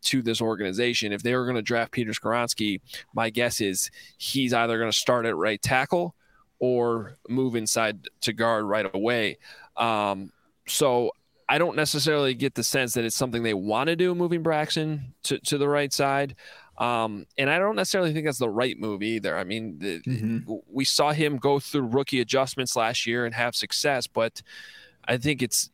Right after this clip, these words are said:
Speaker 1: best for his development to keep him in the same spot instead of having the, to, to, you know, learn everything the opposite way on the right side. So that's something to watch. But I do think if they get the right player, and we've already seen them with the linebackers, right?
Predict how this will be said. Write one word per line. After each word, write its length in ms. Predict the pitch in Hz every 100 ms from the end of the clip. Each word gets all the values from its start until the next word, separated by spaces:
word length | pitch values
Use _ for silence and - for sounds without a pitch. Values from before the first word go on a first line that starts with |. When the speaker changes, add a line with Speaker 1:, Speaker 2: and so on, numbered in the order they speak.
| 113
Speaker 1:
best 260 | 131 127 -
for 100 | 120
his 160 | 120 110
development 460 | 107 120 123 110
to 60 | 87
keep 280 | - 143 120
him 140 | 113
in 240 | 113 127
the 80 | 110
same 320 | 104 117 98
spot 480 | 90 - 127 104 90 -
instead 320 | 107 - 107
of 60 | 110
having 300 | 117 117 101
the, 120 | 107 -
to, 320 | - 107 107 -
to, 320 | - 113 98 101 - - - -
you 80 | 107
know, 120 | 101
learn 280 | 117 131 131
everything 400 | 123 117 120 113
the 120 | 110
opposite 420 | 113 - - 107
way 340 | 110 139 113
on 160 | 92 98
the 100 | 101
right 280 | 107 101 -
side. 340 | 110 95 82
So 180 | - 110
that's 160 | 139 -
something 280 | 151 147
to 80 | 135
watch. 340 | 113 104 110 -
But 140 | 131
I 80 | 131
do 180 | 147 147
think 220 | 151 131
if 100 | 123
they 160 | 143
get 160 | 135 151
the 120 | 151
right 220 | 151 156
player, 440 | - 147 113 117 123 - - -
and 160 | - 123
we've 140 | 131
already 160 | 139 151
seen 240 | - 151
them 120 | 147
with 140 | 143 139
the 80 | 143
linebackers, 680 | 156 151 113 113 123 117
right? 280 | 117 131